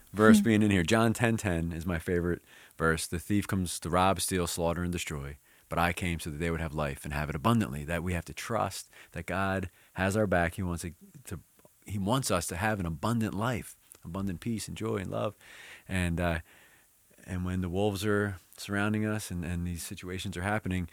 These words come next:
Speaker 1: let's just hold on to that promise. You know, even though it's not in this Sunday's gospel, just, you know, do a little, do a little <laughs> pre-reading, right? John ten ten, that God wants to give us that abundant life. And it's funny, my mom, you know,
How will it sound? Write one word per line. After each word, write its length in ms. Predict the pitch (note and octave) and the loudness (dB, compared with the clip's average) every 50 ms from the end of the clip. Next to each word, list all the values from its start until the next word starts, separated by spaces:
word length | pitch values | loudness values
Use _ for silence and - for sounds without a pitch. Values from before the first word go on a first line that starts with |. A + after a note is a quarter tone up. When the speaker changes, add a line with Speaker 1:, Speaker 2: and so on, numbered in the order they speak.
| - - - - _ - | -12 -20 -20 -20 _ -10
Speaker 1:
let's 200 | F2+ E2+ - - | -8 -6 -6 -4
just 160 | G2 F2+ - | -4 -4 -4
hold 200 | - - F2+ F#2 | -6 -4 -4 -2
on 140 | G2 G2 F#2 | -2 -2 -2
to 60 | D#2 | -2
that 180 | D#2 F#2+ - - | -2 -2 -4 -4
promise. 580 | - - E2+ F2 F2 D2 A#1+ - - - - - _ | -6 -4 -4 -4 -4 -6 -8 -10 -12 -14 -16 -16 _
You 100 | - F2 | -10 -8
know, 60 | D#2+ | -8
even 140 | E2+ E2+ F2 | -6 -6 -4
though 80 | F#2 F#2 | -4 -4
it's 160 | F#2+ - - | -4 -4 -4
not 240 | G#2+ G2+ G2+ F2+ - - - - | -2 -2 -2 -4 -6 -12 -14 -8
in 140 | G2+ G2+ G2 | -4 -2 0
this 120 | G#2+ G#2 | 2 2
Sunday's 360 | - - A#2+ A#2 A#2 A#2+ A2+ | 2 2 4 4 4 4 4
gospel, 400 | - A#2+ G2+ F#2+ F#2 - F#2+ D#2+ E2+ | 4 4 4 4 2 0 -6 -10 -10
just, 260 | - F#2+ E2+ - - - _ _ _ | -10 -12 -12 -12 -14 -20 _ _ _
you 60 | - | -8
know, 60 | F#2+ F#2 | -4 -2
do 120 | G#2+ G#2+ | 0 4
a 20 | |
little, 180 | G#2 G#2+ G#2 G#2 | 6 6 6 6
do 240 | G2 G2 G2 A2 A#2+ | 6 6 8 10 10
a 20 | |
little 180 | A#2 B2 A#2+ A2+ | 12 12 10 8
<laughs> 120 | - - - | 8 8 10
pre-reading, 500 | D3 C#3+ C#3 C3 C3+ C3+ B2+ C3 C3+ B2+ | 10 12 12 12 10 10 10 10 10 10
right? 240 | B2 C3 C3+ C3 - - - - - | 10 10 10 8 4 -4 -14 -16 -4
John 280 | - - A#2 A2+ A2+ G#2+ | 0 2 2 2 2 2
ten 220 | - B2 A2+ A2 | 0 0 0 0
ten, 260 | G#2 - A2 G#2 G2 | 0 0 2 2 2
that 180 | G2 F#2 F#2 E2+ - - - - - | 2 0 0 -2 -4 -12 -20 -12 -6
God 160 | F2+ F#2 F#2 | -2 -2 0
wants 220 | F#2 F#2 F2+ - | 0 0 -2 -2
to 40 | - | -4
give 180 | E2+ F2+ F#2+ F#2 | -2 -2 -2 -2
us 120 | F2 - | -2 -2
that 100 | - F2 | -4 -4
abundant 380 | E2+ D#2 E2+ F2 F2+ F2+ D2 D2+ | -4 -4 -4 -2 -2 -2 -2 -2
life. 140 | F2 E2+ E2 | -2 -2 -2
And 100 | D#2+ E2+ | -4 -6
it's 80 | - | -2
funny, 160 | - G#2+ G2 | 0 2 2
my 100 | F2+ F2 | 2 2
mom, 380 | F2 F#2 G2 G2 G2+ G2 F2+ F2 - - - - - _ - | 2 2 4 4 4 2 2 0 -4 -10 -18 -20 -20 _ -12
you 80 | F2+ | -10
know, 80 | E2+ D#2+ | -10 -8